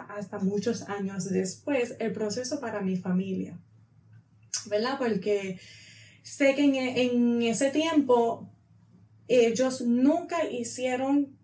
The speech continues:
que, eh, hicieron algo que yo me, me, me sintiera mal o me sintiera incómoda, pero yo sé que muy adentro ellos estaban sufriendo el doble o el triple, porque la única hija de, de, yo tengo dos hermanos mayores, eh, la nieta mayor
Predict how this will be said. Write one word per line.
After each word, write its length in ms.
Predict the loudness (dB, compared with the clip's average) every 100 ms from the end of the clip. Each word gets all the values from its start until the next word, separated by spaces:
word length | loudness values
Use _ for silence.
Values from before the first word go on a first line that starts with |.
| -6
que, 260 | -4 -4 -4
eh, 340 | 0 0 0
hicieron 360 | 0 -2 0 -2
algo 200 | -2 -2
que 140 | -2 0
yo 140 | -2
me, 260 | -2 -6 -2
me, 480 | -2 -2 -4 -4 -2
me 300 | 0 0 -2
sintiera 380 | -4 -4 -2 -4
mal 340 | -2 -6 -4
o 100 | -4
me 100 | -2
sintiera 360 | -2 -4 -4 -4
incómoda, 400 | -4 -2 -2 -2 -2
pero 140 | -2
yo 140 | -2
sé 160 | -2 -2
que 160 | -2 -2
muy 260 | -2 0
adentro 480 | 2 2 0 0 0
ellos 180 | 0 -2
estaban 320 | -2 -2 0
sufriendo 480 | 0 0 0 0 0
el 240 | 0 2 2
doble 380 | 4 4 4 4
o 80 | 2
el 140 | 0
triple, 440 | -4 -4 -4 -10 -14 _ _ _ _ -20 _ _ -8
porque 200 | -4 2
la 100 | 4
única 320 | 4 4 2
hija 260 | 0 0 0
de, 320 | 0 0 0
de, 180 | -2 -2
yo 100 | 0
tengo 160 | 2 2
dos 80 | 4
hermanos 280 | 4 4 2
mayores, 680 | 2 2 2 4 6 6 4 -2 -18 -16 -16 -2
eh, 680 | 0 2 0 2 2 2 0
la 120 | 0
nieta 240 | 0 2 0
mayor 580 | 2 2 2 2 -2